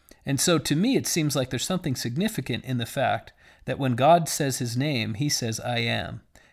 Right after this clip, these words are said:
And when Moses says God's name, he says, "He is." It is not, in oth-, the way that I interpret it, let, let me just say it, and you can, you can make your own conclusion. But the way I interpret it is, it is not to be in man's mouth to say God's name as if you are God.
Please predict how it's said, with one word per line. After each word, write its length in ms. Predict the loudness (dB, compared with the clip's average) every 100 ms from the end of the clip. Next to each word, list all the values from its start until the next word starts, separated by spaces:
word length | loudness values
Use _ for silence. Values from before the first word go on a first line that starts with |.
| -6
And 120 | -2
when 140 | 2
Moses 380 | 4 6 4 2
says 260 | 0 -2 0
God's 380 | 2 2 0
name, 260 | -6 -6 -6
he 140 | -4
says, 280 | -4 -2 -4
"He 360 | -6 -6 -2 -2
is." 340 | -4 -10 -16 -16 _ -20 _ _ _
It 160 | 2 2
is 180 | 2
not, 360 | 2 2 0 0
in 120 | -2
oth-, 200 | -2 -4 -12 -18 _ _ _ _ _
the 420 | -14 -12 -8 -4
way 140 | 0 0
that 140 | 4
I 60 | 4
interpret 460 | 4 0 0 0
it, 280 | -2 -6 -12 _ _ _ _ _ -4
let, 200 | -2 0
let 100 | 2
me 80 | 2
just 180 | 0
say 260 | 2 4 4
it, 140 | 2
and 180 | -2 -2
you 120 | 0
can, 240 | 0 -2 -2
you 120 | -4
can 180 | -4 -2
make 200 | -2 -2
your 100 | -2
own 120 | -2
conclusion. 560 | -2 -6 -2 -2 0 -4 -8 -20 -8
But 140 | -4
the 60 | 0
way 180 | 2 2
I 40 |
interpret 460 | 0 0 0 0 0
it 120 | -2
is, 300 | -4 -4 -8 -16 _ _ _ _ _ _
it 120 | 0
is 120 | 2 4
not 200 | 4 2
to 80 |
be 160 | 2 2
in 100 | 4
man's 360 | 4 2 2 2
mouth 520 | 2 0 -2 -6 -8
to 140 | -6
say 320 | -2 0 0
God's 380 | 0 2 2 0
name 260 | -2 -2 -2
as 180 | -4 -2
if 200 | -2 -2
you 120 | -2
are 140 | -2
God. 460 | -2 -2 0 -2 -8